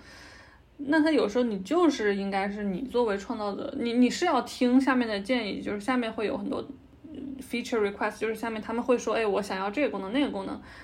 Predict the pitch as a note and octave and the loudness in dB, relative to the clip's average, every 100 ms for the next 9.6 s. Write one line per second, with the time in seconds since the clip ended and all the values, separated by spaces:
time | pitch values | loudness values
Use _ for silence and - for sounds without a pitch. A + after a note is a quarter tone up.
0 | - - G3+ B3+ C4+ C4+ D#4+ C#4 B3 A#3 | -12 -6 -2 4 4 4 6 8 8 4
1 | A#3 A#3 G3+ F#3 G#3+ A3 A3+ F#3 F#3 G#3+ | 0 -2 -4 -4 -4 -4 -4 -6 -6 -6
2 | G#3 G#3 G#3 G3 G#3+ A3 - - - - | -6 -6 -6 -8 -6 -6 -6 -6 -8 -12
3 | - - F#3 F3+ F#3+ F#3+ - - B3+ E4 | -18 -12 -10 -8 -10 -12 -10 -2 4 4
4 | A3 F#3 F#3 - F#3+ F#3+ G3 - - - | 4 0 -8 -10 -8 -8 -8 -12 -18 -10
5 | - B3+ C#4+ C#4 B3 B3 G#3 F#3 A#3 G#3 | -6 -2 -2 0 0 2 0 -2 -2 -2
6 | F3+ A3 A3+ F#3 F#3 G3 G3 F#3+ F#3 F#3 | -6 -6 -6 -4 -4 -6 -4 -2 0 -2
7 | G3+ - - - - - A#3 B3+ C#4+ G#3 | -6 -14 -20 -20 -10 -4 -4 -2 -4 0
8 | C#4 B3+ C#4+ C#4+ G3+ F#3+ G3+ G3+ G3+ A#3+ | 4 4 4 2 0 -2 -4 -6 -6 -2
9 | A3+ G3+ G3+ G3 G3 G3+ | 0 -2 -4 -4 -4 -6